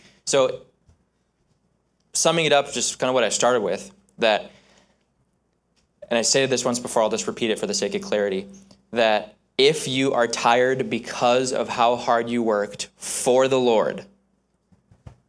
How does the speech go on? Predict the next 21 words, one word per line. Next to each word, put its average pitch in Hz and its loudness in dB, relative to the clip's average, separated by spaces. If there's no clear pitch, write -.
then 117 2
the 110 0
sleep 123 0
and 117 -2
rest 110 -2
you 107 -6
get 101 0
will 107 0
be 107 -2
really 98 -2
good. - -4
The 139 2
issue 170 2
is 131 0
that, 123 2
like 120 2
that 110 2
proverb 117 2
says, 104 0
if 131 -4
you 139 -4